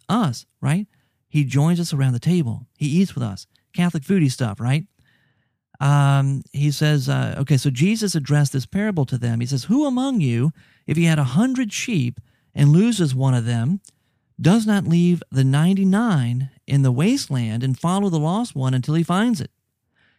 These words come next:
And when he finds it, he puts it on his shoulders in jubilation.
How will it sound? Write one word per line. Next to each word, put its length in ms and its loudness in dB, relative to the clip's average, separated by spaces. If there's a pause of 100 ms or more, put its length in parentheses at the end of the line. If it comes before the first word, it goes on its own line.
And 120 4
when 100 6
he 60 4
finds 420 0
it, 60 2
he 80 2
puts 300 -6
it 80 -2
on 100 0
his 120 2
shoulders 560 0
in 200 2
jubilation. 920 0